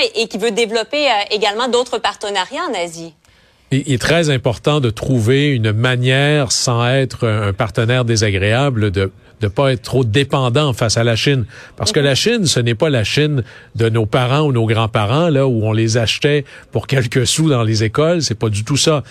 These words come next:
Speaker 2: C'est une puissance en montée qui a comme guide principal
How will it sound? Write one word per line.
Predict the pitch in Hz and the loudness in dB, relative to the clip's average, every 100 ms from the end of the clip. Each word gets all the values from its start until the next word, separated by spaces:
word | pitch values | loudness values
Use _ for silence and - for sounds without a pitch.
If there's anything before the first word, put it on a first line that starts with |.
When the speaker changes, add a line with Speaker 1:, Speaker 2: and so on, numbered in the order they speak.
| - | -16
Speaker 2:
C'est | - 120 | -8 -4
une | 104 | -2
puissance | 139 127 165 165 147 | 0 2 2 0 2
en | 127 | 0
montée | 117 117 107 156 180 208 - | 2 0 0 0 0 -2 -12
qui | - 156 147 | -2 0 2
a | 165 | 0
comme | - 113 107 | -2 0 0
guide | 101 147 147 | 0 0 -2
principal | - 139 110 - - 135 175 185 | -4 -2 -2 -2 -2 0 0 -4